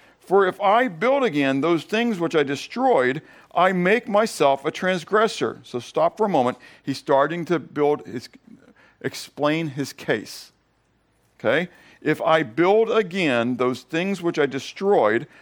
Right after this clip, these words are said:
I make myself a transgressor. For I, through the law, died to the law,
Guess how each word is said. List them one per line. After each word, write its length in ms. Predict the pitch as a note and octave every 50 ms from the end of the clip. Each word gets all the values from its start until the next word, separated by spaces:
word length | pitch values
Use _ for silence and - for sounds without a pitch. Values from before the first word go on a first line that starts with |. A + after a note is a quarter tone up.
| - _ -
I 200 | - C#3 C#3 C#3+
make 360 | C#3+ C#3+ D3+ F3 F#3 - F3
myself 560 | F3+ F3+ F#3 F3+ - - D3+ B2 B2 A#2+ -
a 100 | G#2+ B2+
transgressor. 880 | - - C#3+ C#3+ C#3 B2+ - - D#3+ E3 E3 D#3 - - - - - - _ _ _ _ _ - _ _
For 200 | - C#3+ C#3 - -
I, 420 | D#3+ D#3+ D#3 E3 F3+ G3+ A3+ A3+
through 440 | G3+ - - - E3+ F3 F3+ F3 E3+
the 140 | - D#3 C#3
law, 720 | C#3 D3 E3+ G3+ G#3+ F#3+ E3 C#3+ C3 B2 B2 C#3+ F3 F#3 - - _ _ _ _ _ - A2
died 640 | A2+ E3 D#3+ E3+ F#3 G3 G#3+ A#3 A3 F3+ D#3+ - -
to 240 | - E3+ D3 D3 C#3+
the 380 | A#2+ C3+ B2+ B2+ B2 A#2+ A#2 - _ _ _ - _ _
law, 680 | - B2 C3 C#3+ C3+ B2+ A#2 A2 A2 A#2+ C3+ D#3+ E3